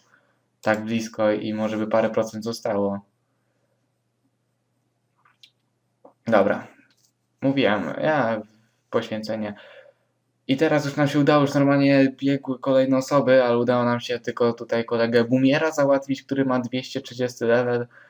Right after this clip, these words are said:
Yy, i jeszcze tutaj jednego kolegę, gdzie on jest, tu dwieście szósty level, trenujący,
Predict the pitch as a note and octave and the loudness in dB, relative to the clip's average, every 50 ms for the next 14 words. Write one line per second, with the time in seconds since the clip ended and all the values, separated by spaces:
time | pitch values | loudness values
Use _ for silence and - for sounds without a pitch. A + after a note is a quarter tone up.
0 | _ - - - - _ - A#2 A#2 A#2 A#2 A#2 A2+ A2+ - A#2+ B2 B2+ B2+ B2+ | _ -20 -20 -20 -12 _ -2 0 2 2 2 2 0 -2 -2 -2 0 2 0 0
1 | B2+ - B2 A#2+ B2 A#2+ - A#2+ A#2 A2+ A2+ A#2 A2+ A2 A#2+ A#2+ A#2+ A#2+ A#2 A2+ | 0 -6 -6 -6 -6 -2 0 0 0 2 0 0 0 0 -2 -2 0 2 2 2
2 | A2 G#2+ A2 - A2+ A2 A2+ A2+ A2 A#2 A2 A2 - A#2 A2+ A2+ A2+ A#2 B2 C3+ | 2 0 -2 -4 -2 0 0 -2 -2 -4 -6 -6 -4 -4 -2 -2 0 0 0 0
3 | C3+ C3+ - A#2+ A#2+ A#2+ A#2+ - _ - C3 C3 C3+ C3+ - - - A#2 A#2+ - | -2 -2 -6 -6 -6 -6 -6 -8 _ -4 -2 -2 -2 -2 -4 -4 -4 -4 -4 -4
4 | - - D3+ - - - - C3 C#3 E3 F3 E3+ D#3+ D3 D3 C#3+ C#3+ - - _ | -4 -4 -4 -4 -4 -2 0 0 2 2 0 0 0 0 0 -2 -4 -10 -18 _
5 | _ - - D3 C#3 C3 B2 C3 C#3+ D#3+ E3+ D#3+ D#3 - C#3 C3 C3 C3 C3+ | _ -4 0 0 2 2 2 2 2 2 0 -2 -2 -2 0 0 0 -2 -4